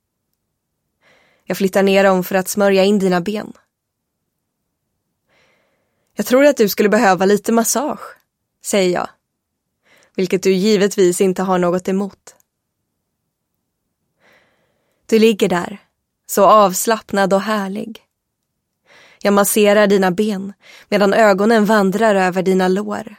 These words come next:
din rumpa, midja och rygg. Jag börjar fantisera om att älska med dig här ute. Tanken på det förbjudna tänder mig.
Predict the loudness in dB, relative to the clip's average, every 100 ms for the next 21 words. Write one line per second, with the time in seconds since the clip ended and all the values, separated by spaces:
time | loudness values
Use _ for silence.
0 | _ -6 -2 -2 -2 -4 -10 -12 -12 _
1 | _ _ _ 0 2 2 0 0 0 -4
2 | -6 -12 -20 _ _ _ _ _ _ _
3 | _ _ _ _ _ _ _ _ _ _
4 | _ _ _ _ _ _ _ -2 2 2
5 | 2 2 -2 -4 0 2 2 2 0 0
6 | 0 0 -2 -4 -2 -2 0 -2 0 0
7 | 0 -4 -6 -16 -18 _ _ _ _ _
8 | _ _ _ _ _ _ _ _ _ _
9 | _ _ _ _ -2 0 0 0 0 0
10 | -2 -2 -2 0 0 -2 -6 -8 -6 -4
11 | -4 -6 -8 -16